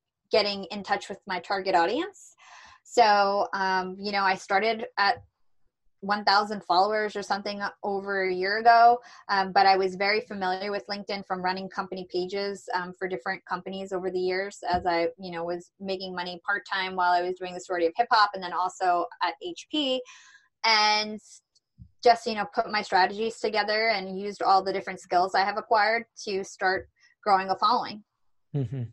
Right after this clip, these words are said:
Speaker 2: Now, let's move on to the last section of the podcast. You're a teenager right now. You're in high school. And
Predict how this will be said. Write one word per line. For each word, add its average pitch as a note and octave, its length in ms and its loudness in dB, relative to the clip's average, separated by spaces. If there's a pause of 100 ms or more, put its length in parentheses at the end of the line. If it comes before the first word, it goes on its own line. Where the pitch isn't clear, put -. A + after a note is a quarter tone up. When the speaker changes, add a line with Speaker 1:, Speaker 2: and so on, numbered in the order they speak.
(760)
Speaker 2:
Now, E3 380 8
let's F#3+ 460 4
move F3 240 6
on F3 180 8
to E3 100 -2
the C#3+ 100 6
last C#3 300 6
section C#3 560 -2
of B2+ 280 2
the B2 120 -4
podcast. B2 760 -2 (1000)
You're D#3+ 560 8
a D#3+ 160 4
teenager C#3 580 2
right A#2+ 180 0
now. A#2 200 -2
You're C3 180 -2
in C#3 80 0
high B2+ 240 -2
school. B1+ 540 -10 (680)
And C#3+ 760 2